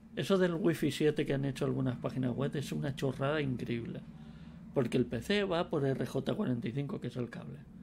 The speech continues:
Y va directamente a, eh, el router. Y va más rápido, el R J cuarenta y cinco, que es el cable. Lo del wifi, eh,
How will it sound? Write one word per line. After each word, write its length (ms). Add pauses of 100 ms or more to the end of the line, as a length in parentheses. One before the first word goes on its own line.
(520)
Y 80
va 120
directamente 840
a, 360 (840)
eh, 720
el 140
router. 340 (800)
Y 80
va 160
más 180
rápido, 400 (180)
el 100
R 180
J 280
cuarenta 320
y 60
cinco, 240
que 80
es 80
el 140
cable. 320 (680)
Lo 120
del 140
wifi, 500 (1000)
eh, 540